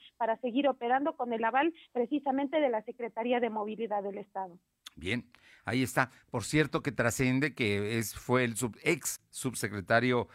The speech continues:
Speaker 2: Yacir Vázquez, es chiapaneco, fue presidente municipal de Tuxtla Gutiérrez, era subsecretario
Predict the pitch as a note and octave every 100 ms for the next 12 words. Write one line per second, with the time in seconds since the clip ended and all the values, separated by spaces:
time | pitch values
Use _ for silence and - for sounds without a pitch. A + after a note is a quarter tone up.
0 | - - - G#2+ - A#2 G#2+ - - -
1 | - _ _ _ G2 F#2+ - - E2+ -
2 | E2 F2+ A2 G#2 F#2 F2 F2 F2 D#2+ D#2
3 | E2 E2+ F2 D#2+ G#2+ F2 - E2+ A2+ A#2+
4 | F2+ - F2+ - D2+ E2 D2+ F#2+ G2